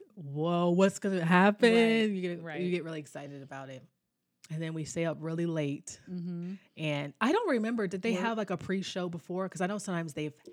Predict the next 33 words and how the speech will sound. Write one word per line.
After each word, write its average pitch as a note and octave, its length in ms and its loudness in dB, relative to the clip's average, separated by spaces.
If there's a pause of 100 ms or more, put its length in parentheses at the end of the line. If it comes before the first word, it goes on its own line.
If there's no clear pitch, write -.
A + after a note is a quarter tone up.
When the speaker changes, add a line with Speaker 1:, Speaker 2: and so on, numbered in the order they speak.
Speaker 1:
had D3+ 400 -4
that C#3 240 -8
before, D3 640 -6 (480)
like, D3+ 120 -10
a C3+ 80 -8
pre-show D#3 500 -2
leading D3+ 280 -4
Speaker 2:
Right. D3 80 -6
Speaker 1:
up - 180 -14
to E3 220 -10
it. F3 260 -10
Speaker 2:
I B3+ 80 -8
can't G4 180 -14
remember G4 240 -12
if F#4 100 -10
they B3 120 -6
did F#3 180 -8
or F3 100 -8
not. E3+ 280 -12 (560)
I C#4+ 80 -6
feel G4 200 -2
like A4 180 -2
for C#4 120 -6
Dynamite A3 480 -4
they F#3+ 140 -10
did. F3 280 -10
Speaker 1:
I A3+ 120 0
think, B3 260 0
was G#3+ 140 6
it G3+ 120 4
after C#4 440 2
or D4 40 2
bef-, F3+ 200 -2